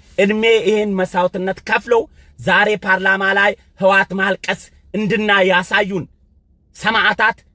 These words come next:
ክብር ይገባቸዋል። አንድ ቀን እኛም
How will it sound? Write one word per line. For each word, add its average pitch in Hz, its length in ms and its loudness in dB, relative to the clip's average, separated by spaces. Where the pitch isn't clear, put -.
ክብር 196 260 -4
ይገባቸዋል። 131 720 -10
አንድ 220 300 0
ቀን 254 220 -2
እኛም 233 440 0